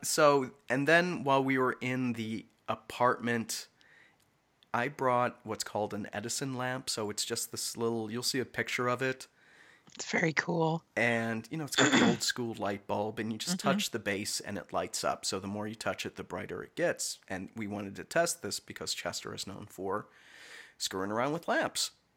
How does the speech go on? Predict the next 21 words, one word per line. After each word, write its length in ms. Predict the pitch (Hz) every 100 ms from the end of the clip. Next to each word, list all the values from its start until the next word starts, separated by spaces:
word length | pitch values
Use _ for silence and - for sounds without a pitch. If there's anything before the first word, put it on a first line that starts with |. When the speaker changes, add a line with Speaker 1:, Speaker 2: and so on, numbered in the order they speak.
| _ - 160
Speaker 1:
and 140 | 156
Speaker 2:
Mm-hmm. 0 |
Speaker 1:
bulbs. 520 | 156 175 190 226 - - _ - - - -
Speaker 2:
And 140 | 202
this 160 | 247 262
looked 120 | 240
like 160 | 202 175
a 40 |
very 240 | 160 175 180
cool 300 | - 180 170
old-fashioned 840 | 165 170 - 170 170 - 151 139
light 220 | 135 131 117
Speaker 1:
Mm-hmm. 20 |
Speaker 2:
bulb, 300 | 127 110 156
so 180 | - 131
it 100 | -
was 140 | 139
very, 340 | 156 160 151
very 260 | 139 - 117
cool. 200 | - -
Speaker 1:
Yeah, 180 | 127 110